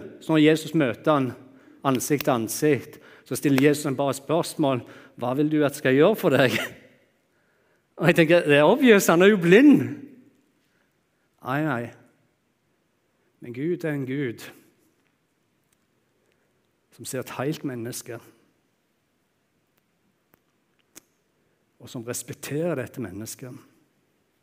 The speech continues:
elsker dette mennesket, nok til at det mennesket skal få lov til å avgjøre selv, og si hva de mener. Jeg er blind,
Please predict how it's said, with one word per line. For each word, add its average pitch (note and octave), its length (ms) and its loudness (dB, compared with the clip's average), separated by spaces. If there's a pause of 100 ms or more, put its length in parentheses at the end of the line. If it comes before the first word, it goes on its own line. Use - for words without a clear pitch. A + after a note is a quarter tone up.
(640)
elsker C3 480 -6
dette B2 240 -12
mennesket, A2+ 540 -16 (1200)
nok - 440 -10 (420)
til B2+ 100 -4
at - 240 -14
det C3 220 -4
mennesket A#2+ 560 -10
skal A2 160 -16
få G#2+ 100 -12
lov A2 480 -12 (400)
til - 160 -20
å G2 140 -12
avgjøre G2 260 -16
selv, C3 480 -16 (1300)
og - 120 -20
si G2 220 -14 (680)
hva G2+ 120 -20
de G2+ 80 -20
mener. C3+ 380 -20 (3500)
Jeg G2 140 -18
er A2+ 60 -16
blind, A#2 340 -14